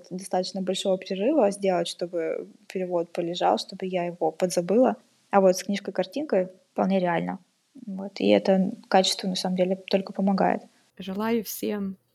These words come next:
Speaker 2: сроков на объёмные книги, <laughs>
Speaker 1: Ой, да.
Speaker 2: в которых вы
Speaker 1: <laughs>
Speaker 2: можете немножко отложить, а, может быть, не весь перевод книги, но хотя бы там как-то по главам и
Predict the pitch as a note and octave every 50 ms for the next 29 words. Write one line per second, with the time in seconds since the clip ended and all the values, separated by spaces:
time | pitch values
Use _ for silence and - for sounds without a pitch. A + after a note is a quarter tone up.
0 | _ - - - G3 F#3 G#3 G3+ - - - - - - _ - F3 F3 F#3 F#3
1 | F#3+ G3 F#3+ - _ _ - F#3+ F3+ E3+ F3+ F3+ F#3 F#3 F#3+ F#3+ F#3 - - -
2 | F#3 G3+ G#3 F#3+ F3+ E3 E3+ E3 - _ - _ - F#3+ - - - - - -
3 | G#3 G3+ G3+ F#3+ F#3 F#3 F3+ F#3 - G#3 F#3+ - - G3+ G3+ G3 G#3 - F#3+ G#3
4 | G#3+ G3+ G3 G3 A#3 G3+ G3 F3+ - - F#3 F3+ F3+ G3 G3 F#3 F#3+ F#3+ F#3 G3
5 | - - - F#3 - - F3+ - F3+ E3+ F3+ G3 F#3+ G3 F3+ F3+ F3+ - - _
6 | _ - F#3+ F3+ F3 F3 F3 F3 F3+ F#3 G#3+ F#3+ E3+ F3 F3 F3+ E3+ E3+ G3 A#3+
7 | C#4+ C#4 - - C#4+ C4 A#3+ B3 B3+ B3+ B3+ - - A#3+ A#3 A#3 G#3+ A3 G#3+ G3+
8 | G3+ - G3+ G3 - - G3 G3 F3+ G3 G3+ - - F#3+ F#3 - - - - -
9 | - G#3 G#3 F3+ - - _ _ _ - - - - - F#3+ F3+ E3+ F#3+ F3+ F3+
10 | F3+ F#3 F3 F#3 F3+ F3 F3 F3 E3+ - _ _ _ - E3 E3 F#3 F#3 F#3